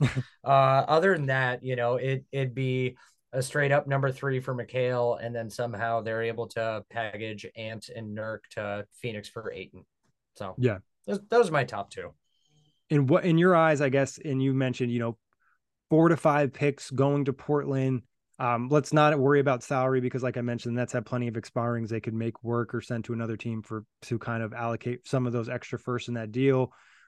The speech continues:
Speaker 1: Would Claxton and Cam Thomas do enough for you in one of those trades if this is a scenario in which Dame Lillard is requesting to come to Brooklyn?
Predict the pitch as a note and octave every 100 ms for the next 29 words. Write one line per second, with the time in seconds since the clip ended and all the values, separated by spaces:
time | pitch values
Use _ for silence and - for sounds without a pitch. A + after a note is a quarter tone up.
0 | _ - D#3+ D3+ C#3+ - - D3 C#3+ -
1 | D3 C3+ C#3+ C#3 C3 - C3 D3 C#3+ B2
2 | A2 C3+ C3+ B2+ C3+ - D3 C#3+ C#3+ C#3+
3 | C#3+ C#3+ C3+ - D#3+ D3 C3 D3+ D3+ C#3
4 | D3 - C#3+ C3+ C3+ B2+ B2+ B2 - C3
5 | B2+ B2+ B2 B2 A#2+ G#2+ B2 - C#3+ C3+
6 | - A#2+ A2 G#2+ A#2 G#2 G2+ G#2 A#2+